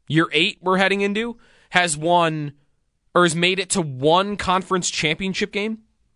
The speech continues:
right? In Andy Reid's first seven years as a head coach in the N F L, he went to four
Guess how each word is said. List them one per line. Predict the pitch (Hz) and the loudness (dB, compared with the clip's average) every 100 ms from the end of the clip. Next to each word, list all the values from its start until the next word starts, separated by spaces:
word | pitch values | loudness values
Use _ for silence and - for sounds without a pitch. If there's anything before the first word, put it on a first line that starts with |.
| _ _ _ _ | _ _ _ _
right? | 123 170 226 _ _ _ _ _ _ _ _ _ - | 0 2 0 _ _ _ _ _ _ _ _ _ -2
In | 180 185 | -2 2
Andy | 196 254 262 240 | 0 2 0 -2
Reid's | 220 247 233 185 156 - | 0 0 2 0 -2 -8
first | - - 196 185 165 - - - _ _ _ _ | -10 0 4 4 0 -6 -12 -16 _ _ _ _
seven | - - - 180 165 151 | -6 0 2 2 0 0
years | 143 127 120 - - _ _ _ _ _ _ | 0 0 -2 -4 -8 _ _ _ _ _ _
as | - 170 165 | 0 2 2
a | 160 | 0
head | 135 147 - | 0 -4 -2
coach | 151 123 - - | 0 0 -4 -4
in | - 165 | -2 0
the | 160 | 2
N | 147 | 2
F | 139 123 | 0 0
L, | 151 120 98 - _ _ _ - _ | 2 2 -2 -8 _ _ _ -20 _
he | - 214 | 0 2
went | 196 226 - | 4 2 0
to | 180 | -4
four | - - - 247 240 101 | -6 -12 0 4 4 2